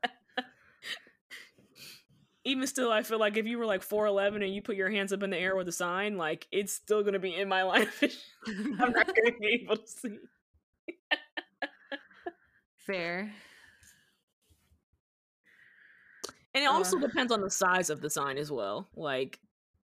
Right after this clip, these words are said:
Speaker 1: is it a little small thing? Okay.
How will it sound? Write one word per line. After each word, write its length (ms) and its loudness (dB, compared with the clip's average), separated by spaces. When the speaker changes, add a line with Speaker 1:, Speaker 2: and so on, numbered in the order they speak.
Speaker 1:
is 140 -4
it 80 0
a 60 0
little 220 -2
small 360 -2
thing? 380 -4
Okay. 360 -4